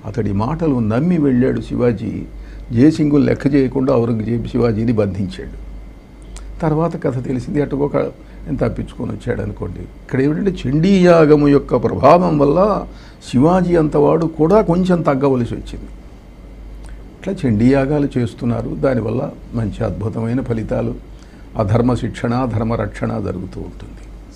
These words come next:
చండీ తీవ్ర దేవత, ఆ తీవ్ర దేవతను ఉపాసించేటువంటి వ్యక్తులు మామూలు సాత్విక దేవతలకైతే ఏదో పాలు, పండ్లు, ఏదో ప-, స్వీట్స్ ఏవో పెడితే చాలు. కానీ తీవ్ర దేవత అయితే వాళ్ళకు తీవ్ర ద్రవ్యాలు నైవేద్యం పెట్టాలి,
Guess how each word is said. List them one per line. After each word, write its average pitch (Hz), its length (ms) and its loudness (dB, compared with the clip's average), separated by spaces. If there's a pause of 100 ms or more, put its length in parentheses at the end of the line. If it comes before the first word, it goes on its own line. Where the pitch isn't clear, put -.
(320)
చండీ 180 280 2
తీవ్ర 170 320 2
దేవత, 139 420 0 (460)
ఆ 135 100 -2
తీవ్ర 190 440 0
దేవతను 190 440 2
ఉపాసించేటువంటి 160 1040 -2
వ్యక్తులు 160 560 0 (680)
మామూలు 156 420 4
సాత్విక 180 500 0
దేవతలకైతే 175 720 2
ఏదో 175 160 2
పాలు, 156 480 2
పండ్లు, 151 320 4 (640)
ఏదో 156 260 2
ప-, 147 280 -2 (280)
స్వీట్స్ 147 400 4
ఏవో 147 260 4
పెడితే 135 340 -2 (100)
చాలు. 123 220 -2 (140)
కానీ 156 160 -2
తీవ్ర 196 380 2
దేవత 196 340 0
అయితే 165 240 -2
వాళ్ళకు 156 320 -2
తీవ్ర 160 380 -2
ద్రవ్యాలు 151 520 0
నైవేద్యం 135 520 2
పెట్టాలి, 113 480 -4